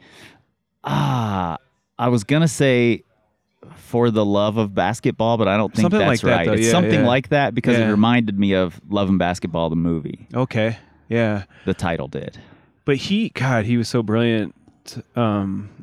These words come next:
Speaker 2: but he was talking about how creativity really comes from, um, organization and purpose and, like,
Speaker 1: Yeah.
Speaker 2: getting, getting writing every morning or whatever.
Speaker 1: Yeah.
Speaker 2: Um,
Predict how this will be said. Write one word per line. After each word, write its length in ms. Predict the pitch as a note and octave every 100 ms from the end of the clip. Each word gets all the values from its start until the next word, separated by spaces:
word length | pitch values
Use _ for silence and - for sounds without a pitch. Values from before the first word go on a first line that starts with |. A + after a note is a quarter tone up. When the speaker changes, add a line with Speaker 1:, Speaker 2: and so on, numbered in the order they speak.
| -
Speaker 2:
but 120 | A2+
he 120 | B2+
was 140 | B2+ -
talking 300 | A#2 A2 A2
about 300 | G#2 G#2 F2+
how 240 | A2 G#2 -
creativity 840 | - C3 B2 - C3 A#2+ A2 G#2
really 300 | G#2+ C3+ B2
comes 300 | - A2 G2
from, 380 | - G2 F2+ D2+ -
um, 540 | G2 E2 C#2 F2+ A2 - _ _ _ _ - - _ -
organization 680 | C3 B2+ A2 A2 A2+ - A2+
and 160 | G2+ F#2+
purpose 500 | - A#2 - G#2 -
and, 180 | G2+ F#2+
like, 380 | F2+ E2 - -
Speaker 1:
Yeah. 180 | E2 D2+ G2
Speaker 2:
getting, 420 | C3 A#2 G#2+ F#2 -
getting 480 | A2+ A2 G2+ F#2+ - _
writing 380 | G2 G#2+ G#2+ G2
every 140 | G2+
morning 400 | G2+ G2+ G#2 F#2+
or 80 | G2
whatever. 480 | F#2+ G2 G2+ G2 G2
Speaker 1:
Yeah. 180 | E2+ D#2 - - - -
Speaker 2:
Um, 680 | A2+ G#2+ G2+ G2+ G2+ A2+